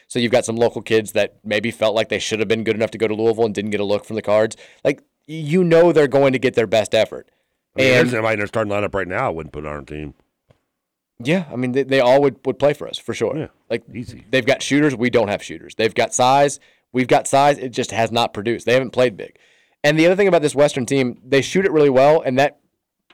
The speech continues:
Speaker 1: it forces you to not overhelp when you have a guy like Davian McKnight, who's not a great outside shooter, but who is tremendous at getting into the lane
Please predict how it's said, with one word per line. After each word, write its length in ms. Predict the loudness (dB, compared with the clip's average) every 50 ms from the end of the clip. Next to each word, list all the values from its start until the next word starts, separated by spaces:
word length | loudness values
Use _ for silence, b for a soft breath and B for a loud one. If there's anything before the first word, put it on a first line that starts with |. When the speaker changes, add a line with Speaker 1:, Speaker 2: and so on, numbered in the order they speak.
| _ -6
Speaker 1:
it 100 | -6 -6
forces 520 | -4 0 2 2 2 2 2 0 -2 -2
you 100 | -4 -4 -4
to 120 | -4 -4
not 400 | -2 0 2 2 2 0 -2 -2
overhelp 560 | -2 -2 0 2 0 2 2 2 2 2 2
when 100 | 0 -2
you 80 | 0 0
have 80 | 0
a 60 | 0 0
guy 180 | 0 2 2
like 180 | 2 2 0 0
Davian 440 | 0 0 0 0 0 0 0 -2 -4
McKnight, 340 | -4 -2 -2 0 0 0
who's 180 | -2 -4 -8 -6
not 240 | -4 -2 0 2 0
a 60 | 2
great 200 | 2 2 2 2
outside 320 | 2 2 0 0 -2 -2
shooter, 220 | -2 -4 -2 -2 -2
but 120 | -2 -4
who 100 | -4 -6
is 140 | -6 -8 -8
tremendous 720 | -10 -12 -10 -8 -8 -4 -2 -2 -2 0 0 0 0 -2
at 140 | -4 -8 -6
getting 200 | -4 -4 -4 -4
into 140 | -4 -6 -6
the 80 | -4 -4
lane 360 | -2 0 0 0 0 -2